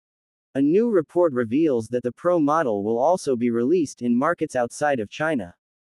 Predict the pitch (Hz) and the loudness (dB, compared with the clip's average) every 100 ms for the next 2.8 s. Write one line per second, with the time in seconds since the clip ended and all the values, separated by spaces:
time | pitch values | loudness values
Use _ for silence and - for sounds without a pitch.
0 | _ _ _ _ - 139 214 233 220 - | _ _ _ _ -10 -2 2 2 0 0
1 | 135 120 117 180 165 127 120 113 151 139 | 2 2 0 0 0 2 -2 0 2 2
2 | - 135 120 - 170 131 87 | 0 -2 -2 -2 -2 -2 -6